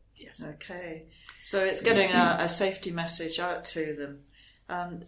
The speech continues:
Speaker 2: can I just, just go back a little then, Chris, as
Speaker 1: Mm.
Speaker 2: to your background? You're originally from, um, Darton.
Speaker 1: Darton near Barnsley, yes,
Speaker 2: Yes,
Speaker 1: yes.
Speaker 2: you lived in an, um, in, was it an old vicarage?
Speaker 1: Old re-,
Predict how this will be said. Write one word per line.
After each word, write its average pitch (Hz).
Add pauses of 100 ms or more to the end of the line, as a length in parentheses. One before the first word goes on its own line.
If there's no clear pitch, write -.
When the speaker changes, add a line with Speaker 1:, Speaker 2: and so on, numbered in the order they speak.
Speaker 2:
can 277
I 285
just, -
just 302
go 294
back 285
a 262
little 190
then, 160
Chris, 180
as 208
Speaker 1:
Mm. -
Speaker 2:
to 185
your 214
background? 147 (340)
You're 202
originally 175
from, 185
um, 170
Darton. 185
Speaker 1:
Darton 208
near 208
Barnsley, 190
yes, 185
Speaker 2:
Yes, 208
Speaker 1:
yes. -
Speaker 2:
you 185
lived 202
in 196
an, 185
um, 180 (280)
in, 190 (680)
was 196
it 208
an 196
old 208
vicarage? 208
Speaker 1:
Old 196
re-, 190